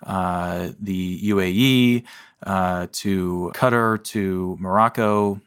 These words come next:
Um, I, I know that I'm leaving several out. Uh, Sudan. It has been incredible to watch. But the point that Robert makes in his piece is, well, <laughs> there, there, there are three children of Abraham, um, and there are also,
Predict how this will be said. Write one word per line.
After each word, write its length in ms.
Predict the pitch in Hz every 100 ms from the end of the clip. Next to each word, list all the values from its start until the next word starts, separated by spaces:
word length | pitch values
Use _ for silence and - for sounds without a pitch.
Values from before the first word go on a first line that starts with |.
| -
Um, 480 | 95 92 92 92 92
I, 220 | 104 98
I 100 | 95
know 140 | 101 107
that 80 | 101
I'm 120 | 95
leaving 280 | 104 98 95
several 260 | 104 98
out. 300 | 101 95 95 -
Uh, 260 | 101 92
Sudan. 680 | 92 - 104 117 120 113 107 - - - - _
It 180 | 120 107
has 140 | 113
been 420 | 101 131 123 113
incredible 520 | 107 104 - 123 110 101
to 120 | -
watch. 420 | 98 92 - -
But 180 | 117 107
the 60 | 110
point 240 | - 165
that 60 | 123
Robert 320 | 113 110 98
makes 340 | 110 107 -
in 60 | 95
his 140 | 98
piece 480 | - 151 135 107 -
is, 580 | - 107 104 98 98 - - - - - _ _
well, 320 | 123 113 113 -
<laughs> 60 |
there, 260 | - 120 - -
there, 340 | 120 123 120 104 _ - - - -
there 260 | - 110 113
are 500 | 113 110 107 101 101 _
three 360 | - 143 165 113
children 360 | - 117 98
of 80 | 95
Abraham, 640 | 107 110 92 92 92 101 -
um, 560 | - 98 95 95 92 -
and 460 | 104 104 101 98 95 -
there 320 | 101 101 101
are 180 | 90 101
also, 460 | 104 110 - 101